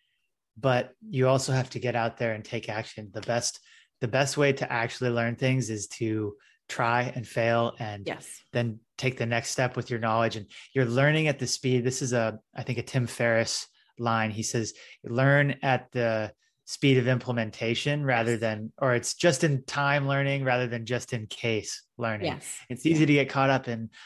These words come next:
Speaker 1: "Oh, you know, five years from now when my company is massive, I'm gonna need to know all these management things. And so I should start reading, uh, The Hard Thing About Hard Things, or I should get into,"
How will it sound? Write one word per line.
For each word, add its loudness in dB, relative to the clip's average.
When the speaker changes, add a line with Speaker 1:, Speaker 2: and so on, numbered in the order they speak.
Speaker 1:
"Oh, 4
you 2
know, 6
five 4
years 4
from -6
now 2
when 0
my -2
company -4
is -2
massive, 2
I'm 4
gonna 2
need -2
to -2
know 0
all 4
these -2
management -4
things. 2
And -2
so 2
I 4
should -2
start 0
reading, 0
uh, 2
The 0
Hard 4
Thing 2
About 0
Hard -4
Things, -2
or -2
I 0
should -6
get 4
into," 2